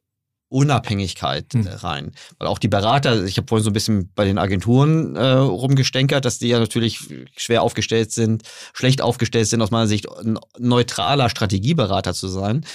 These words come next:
Speaker 1: Ähm, die, die Berater selbst sind natürlich auch nicht ganz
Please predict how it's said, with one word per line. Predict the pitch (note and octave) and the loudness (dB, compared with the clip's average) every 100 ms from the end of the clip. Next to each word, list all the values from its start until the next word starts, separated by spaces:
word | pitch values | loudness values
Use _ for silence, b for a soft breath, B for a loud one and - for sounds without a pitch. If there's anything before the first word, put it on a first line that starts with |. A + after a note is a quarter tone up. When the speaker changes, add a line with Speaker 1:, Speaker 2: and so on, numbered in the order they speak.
| B B B - | B B B -2
Speaker 1:
Ähm, | A2+ A#2 A2+ A2+ A2+ - _ _ _ _ _ - - | 2 4 4 4 2 -2 _ _ _ _ _ -20 -2
die, | A2 G#2 G#2+ - | 2 4 2 0
die | A2 | -2
Berater | G2 G2 G2 A2 G2 | 0 0 0 2 2
selbst | G#2 C3+ - - | 2 0 -2 -2
sind | A#2 - | -4 -2
natürlich | A#2 - B2 A2 G#2 - _ | -2 0 0 2 0 -4 _
auch | - B2+ C#3+ | 0 0 2
nicht | E3+ G3 - | -2 -2 -4
ganz | - G#2+ G2 - - - | -2 0 0 -2 -4 -6